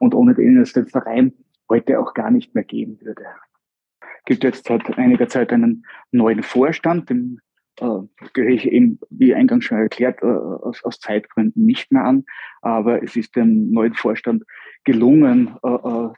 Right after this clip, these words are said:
den Verein finanziell zu stabilisieren, äh, auch neue Sponsoren, äh, zu gewinnen und ja, auch sportlich stellen sich da und dort wieder Erfolge ein. Also beim Auftaktspiel in der, <clears throat> äh,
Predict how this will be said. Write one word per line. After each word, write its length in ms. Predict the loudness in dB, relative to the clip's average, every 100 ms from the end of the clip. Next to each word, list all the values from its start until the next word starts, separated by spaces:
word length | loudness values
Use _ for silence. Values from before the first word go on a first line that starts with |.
| _
den 260 | -2 -2 -4 _ -12
Verein 440 | -8 -4 0 0
finanziell 500 | 0 -4 -2 -4 -4
zu 120 | -6
stabilisieren, 840 | -10 -10 -14 -14 -8 0 0 0 -4 -12 -20 -16 -4
äh, 40 |
auch 440 | 0 0 0 -4 -4
neue 320 | -2 0 -2 _
Sponsoren, 680 | -18 -6 -6 -2 0 0 0 -6 _ _ _ _
äh, 280 | -4 -2 -2 -4
zu 180 | -6
gewinnen 640 | -4 0 2 2 2 0 -4 _ _ _ _ _ _
und 440 | -10 -8 -8 -12 -6
ja, 260 | -4 -2 -4 _ -20 -16
auch 320 | -6 -6 -6 -12 _ _ _ _ _ _
sportlich 640 | -20 -4 -4 -2 -4 -4 -12 -16
stellen 280 | -4 -2
sich 180 | -2 -8
da 140 | -6 -4
und 180 | -4
dort 180 | -4 -6
wieder 180 | -6 -6
Erfolge 440 | -6 -6 -6 -6
ein. 240 | -6 -6 -8
Also 180 | -10 -18 -20 -12
beim 260 | -6 -6 -6 _ -20 -20 -20 -20 -4
Auftaktspiel 760 | -2 -2 -4 -4 -2 2 4
in 120 | 6 4
der, 260 | 4 2 -2 -16
<clears throat> 140 | _
äh, 420 | 2 4 0 -4